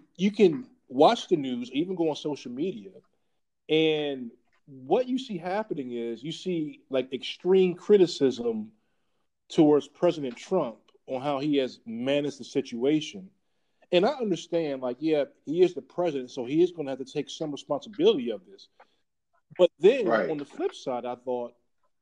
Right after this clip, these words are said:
Speaker 1: wouldn't you think the political leaders in the state of New York and in the city of New York would be more held responsible since they are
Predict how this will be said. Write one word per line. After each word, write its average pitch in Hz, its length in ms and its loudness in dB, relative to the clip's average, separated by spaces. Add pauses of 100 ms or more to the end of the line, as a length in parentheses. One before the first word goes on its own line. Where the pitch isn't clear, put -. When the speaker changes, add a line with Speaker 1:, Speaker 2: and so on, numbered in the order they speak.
(540)
Speaker 1:
wouldn't 240 520 -2
you 220 160 0
think 143 480 -2 (880)
the 143 120 4
political 170 680 4
leaders 147 520 -2 (140)
in 143 140 -4
the 127 80 -6
state 180 420 -4
of 139 80 -6
New 135 140 -6
York 143 480 0 (160)
and 151 120 -4
in 139 80 -6
the 123 80 -8
city 160 520 -2 (340)
of 123 160 -4
New 120 160 -6
York 110 300 -4 (760)
would 156 240 4
be 151 140 0
more 160 400 4
held 170 320 0
responsible 185 880 -2 (640)
since - 380 0
they 151 240 2
are 147 300 2